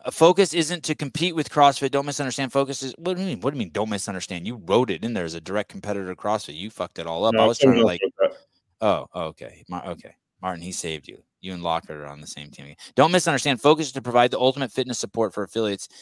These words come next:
Speaker 1: Yeah, that's me. The name is just so strong. The Mayhem Empire and the logo and the values. But those three things, I mean, it's, the, the, the what you guys stand for is, um, like, no one's saying that. Like, "Hey, I wanna serve God."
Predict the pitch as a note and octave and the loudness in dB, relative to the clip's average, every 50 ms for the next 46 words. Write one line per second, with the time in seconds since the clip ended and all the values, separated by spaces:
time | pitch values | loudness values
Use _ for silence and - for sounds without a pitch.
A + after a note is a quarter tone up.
0 | - - _ - G#2+ G#2+ G#2 G2+ G2 F#2+ - B2 A2+ G2+ - - - - - - | -20 -16 _ 0 4 4 4 4 2 0 0 -4 -6 -6 -6 -10 -18 -18 -18 -20
1 | - - - - _ - C3 - _ _ _ _ - A2+ A2+ G#2+ A#2 B2+ D3+ E3+ | -20 -20 -20 -20 _ -20 -20 -20 _ _ _ _ -4 -2 0 2 2 2 2 2
2 | D#3+ C3 G2+ - - G#2+ G2+ - - - A2 A2+ A2+ A2 - - - - E2 F2 | 0 -2 -2 -2 -2 -4 -2 -2 -2 0 0 0 0 -2 -4 -6 -6 -6 -6 -4
3 | F2+ E2+ D2+ C#2+ C#2 _ _ _ _ _ _ _ _ _ - - F#2+ F#2+ F#2+ G2 | -4 -4 -6 -8 -12 _ _ _ _ _ _ _ _ _ -16 -12 -8 -4 -4 -4
4 | F#2 F#2+ G2 F#2+ - F#2+ F#2+ G2 - F#2+ F#2+ F#2 F#2 F#2 F#2 F#2 F2 E2 D#2 D#2 | -2 -2 -4 -4 -4 -4 -6 -4 -2 0 2 2 2 2 0 -2 -4 -8 -10 -6
5 | F2 F2+ F#2+ G2 F#2+ F#2+ F#2+ F#2+ F#2+ F#2 F2 F2 F2 E2 F2 F#2 F#2 F#2+ F#2+ F#2 | -4 -2 -2 -2 -2 -2 -2 -2 -2 -2 -4 -6 -8 -6 -2 0 0 0 0 -2
6 | E2+ D#2 D2 C#2+ - - - _ _ _ _ _ _ _ _ _ _ _ _ - | -4 -8 -14 -16 -16 -20 -20 _ _ _ _ _ _ _ _ _ _ _ _ -14
7 | - - A#2+ B2+ D3 D3 - - A2+ B2 A#2 - - A#2+ B2+ B2 G2+ F2+ F2 F#2 | -6 -2 0 0 0 0 -2 -6 -8 -8 -6 -4 -2 -2 -2 -2 -4 -6 -8 -8
8 | F#2 F#2 F#2 - - - C2 - _ _ _ _ _ _ - G2+ F#2+ - - G#2 | -8 -8 -10 -12 -16 -18 -18 -20 _ _ _ _ _ _ -14 -14 -14 -14 -14 -16
9 | - - G2+ G2 G2+ G2 F#2 F#2 F2 F2 E2+ E2+ - _ _ _ _ _ _ _ | -16 -16 -12 -8 -4 -2 -2 -2 -2 -4 -6 -8 -12 _ _ _ _ _ _ _
10 | _ _ _ _ _ _ _ - A#2 C3+ C3 C#3 A#2+ B2 G#2 G2 - - - - | _ _ _ _ _ _ _ -2 -2 -2 -2 -2 0 2 2 2 0 -4 -6 -6
11 | G2 F#2+ G#2 A#2 C3 B2 - - D2+ D2 C#2+ D2 D2 - - - F#2+ F#2+ F2 E2+ | -6 -6 -4 -4 -6 -8 -10 -12 -10 -10 -8 -10 -10 -12 -10 -8 -8 -8 -6 -6
12 | F#2+ F2+ E2+ E2+ E2 D#2+ D#2 - - F#2+ F#2+ G#2+ A2+ A#2 C3 C3 B2 - - A2+ | -6 -6 -6 -8 -8 -12 -12 -12 -10 -8 -6 -4 -2 -2 -2 -2 -2 -2 -2 -2
13 | A#2+ A#2+ A2+ G2 D#2 C2+ A#1+ - _ _ _ _ _ _ _ _ - F2 F2 - | -2 -2 -4 -6 -8 -12 -14 -18 _ _ _ _ _ _ _ _ -14 -14 -8 -4
14 | G#2 G2 F#2 F#2+ F#2 F2 - - F#2+ F2+ E2 D#2+ E2+ D#2 D2+ C2+ - | -4 -4 -2 -4 -6 -6 -6 -6 -6 -6 -6 -6 -6 -4 -6 -6 -10